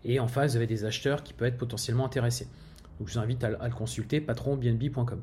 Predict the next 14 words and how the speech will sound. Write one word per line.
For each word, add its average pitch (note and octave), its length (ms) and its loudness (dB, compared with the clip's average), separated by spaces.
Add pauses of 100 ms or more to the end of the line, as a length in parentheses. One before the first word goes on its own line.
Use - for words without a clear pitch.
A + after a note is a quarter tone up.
(640)
Euh, A#2 160 6
non, E3+ 160 6
ce - 120 0
que E3 60 10
je C#3 60 6
voulais F#3+ 140 12
vous D#3+ 140 8
annoncer, D#3+ 420 10
c'est E3 200 2
que C3+ 600 6
on C3+ 480 2
va F#3 160 10
sortir G3+ 520 6
là, D3 340 4